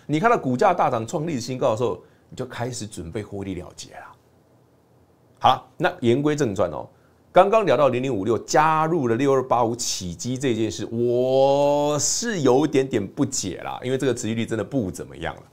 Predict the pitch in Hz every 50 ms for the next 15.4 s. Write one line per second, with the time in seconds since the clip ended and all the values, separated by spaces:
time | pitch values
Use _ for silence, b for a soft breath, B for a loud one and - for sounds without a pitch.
0 | _ _ - - 127 110 - - - 98 101 113 104 113 98 90 76 - - _
1 | _ _ _ _ _ _ _ _ _ _ _ _ _ _ _ _ _ _ _ _
2 | - - 139 123 107 101 110 107 101 98 90 85 80 82 85 85 82 80 - -
3 | 92 95 92 - 107 98 95 90 80 - - _ - - 135 175 208 233 240 220
4 | 214 220 196 135 135 151 - 131 95 92 - - 139 139 139 139 139 135 131 117
5 | 101 - - - 104 107 104 98 92 90 87 90 87 - - - - 73 73 67
6 | - _ _ _ _ - 92 90 78 - - b b b b b b b 95 117
7 | 156 160 151 143 139 139 139 139 - - _ - 175 190 202 156 131 110 101 -
8 | - 98 101 - 107 107 120 117 117 107 98 - 107 113 143 143 127 117 117 117
9 | 113 113 98 95 - 104 113 127 127 98 95 101 92 - - - - 95 92 90
10 | - 120 113 107 117 104 95 90 - - 85 80 85 87 85 85 87 - - 90
11 | 87 - - - - - 135 165 180 160 165 160 165 143 127 127 - - 117 120
12 | 120 98 90 - 110 107 104 110 101 98 - - 85 76 - 85 80 82 - _
13 | _ _ _ _ _ _ _ _ _ _ _ _ _ _ _ _ _ _ _ _
14 | _ _ _ _ _ _ _ _ _ _ _ _ _ _ - 131 107 90 104 92
15 | 87 - 82 82 80 80 - -